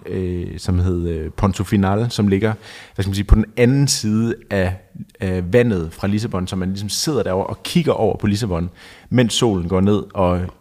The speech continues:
hele verden er orange og lyserød og lyseblå, og det, man sidder og spiser, øh, grillet fisk og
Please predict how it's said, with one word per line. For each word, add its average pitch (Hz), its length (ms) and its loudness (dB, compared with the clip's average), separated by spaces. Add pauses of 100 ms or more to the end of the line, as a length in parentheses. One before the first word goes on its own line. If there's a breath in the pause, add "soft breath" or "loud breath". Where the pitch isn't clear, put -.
(100)
hele 104 500 2
verden 95 280 2
er 85 240 -2
orange 95 500 0
og 90 120 2
lyserød 98 460 0
og 87 220 -2
lyseblå, 95 380 0
og 82 380 -4 (240)
det, 90 360 0
man 90 100 4
sidder 104 100 0
og - 40 4
spiser, 90 320 -2
øh, 82 340 0
grillet 107 280 4
fisk - 380 -4
og 87 200 2